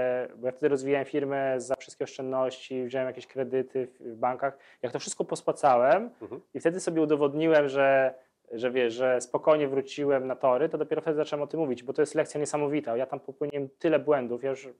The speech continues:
Speaker 1: prawie w każdym wywiadzie o tym mówię, więc już nie będę za-, się zagłębiał teraz, ale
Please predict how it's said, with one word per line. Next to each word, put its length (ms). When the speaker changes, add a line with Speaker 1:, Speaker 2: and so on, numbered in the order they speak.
Speaker 1:
prawie 180
w 40
każdym 280
wywiadzie 220
o 40
tym 120
mówię, 140
więc 200
już 120
nie 40
będę 200
za-, 160
się 160
zagłębiał 380
teraz, 400
ale 560